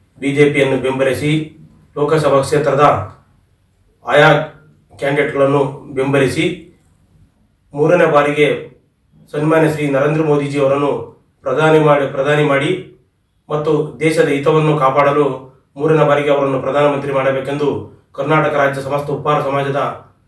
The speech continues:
ಸಮಾಜದ ಕುಲ ಬಾಂಧವರಲ್ಲಿ, ಆ, ಮನವಿ ಮಾಡುತ್ತೇನೆ. ಏಕೆಂದರೆ ನಾವು ಕರ್ನಾಟಕ ರಾಜ್ಯದಲ್ಲಿ ಇಪ್ಪತ್ತೈದರಿಂದ ಮೂವತ್ತು ಲಕ್ಷ ಜನಸಂಖ್ಯೆ ಹೊಂದಿದ್ದು,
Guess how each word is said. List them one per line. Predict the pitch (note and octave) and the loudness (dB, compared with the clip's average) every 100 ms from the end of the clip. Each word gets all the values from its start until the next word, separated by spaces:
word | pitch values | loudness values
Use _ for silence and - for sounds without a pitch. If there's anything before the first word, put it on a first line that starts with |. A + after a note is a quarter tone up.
| - - | -16 -2
ಸಮಾಜದ | C#3+ D3 C#3 | 0 0 0
ಕುಲ | C#3+ C#3 | -2 0
ಬಾಂಧವರಲ್ಲಿ, | C#3 C#3 C3+ C3+ C3+ A#2 G#2+ - _ _ _ _ C3+ | 0 0 0 0 -2 -6 -10 -20 _ _ _ _ -10
ಆ, | B2 A#2+ | -6 -4
ಮನವಿ | C3+ C#3 | -2 0
ಮಾಡುತ್ತೇನೆ. | C3+ C3 C3 B2+ B2+ B2 - - _ _ _ _ D3 | 0 0 -2 -2 0 -2 -6 -20 _ _ _ _ 0
ಏಕೆಂದರೆ | D#3 D3+ D3+ E3+ F3 - - _ _ _ | 2 2 2 0 0 -6 -20 _ _ _
ನಾವು | C3 D3 D#3 | -4 0 0
ಕರ್ನಾಟಕ | - D#3+ D#3+ D3+ | 0 2 2 2
ರಾಜ್ಯದಲ್ಲಿ | C#3+ C#3+ C#3+ | -2 -2 -6
ಇಪ್ಪತ್ತೈದರಿಂದ | D#3+ D#3 D3+ C#3+ D3 C#3 | -4 -4 -2 -2 -2 -2
ಮೂವತ್ತು | C3+ D3 D#3 D3 | 0 0 0 -2
ಲಕ್ಷ | - C#3+ | -4 -6
ಜನಸಂಖ್ಯೆ | B2+ A#2+ C#3 C#3+ | -6 -4 -4 -2
ಹೊಂದಿದ್ದು, | C3+ B2 B2 D#3 D3+ - | -4 -4 -4 -4 -4 -8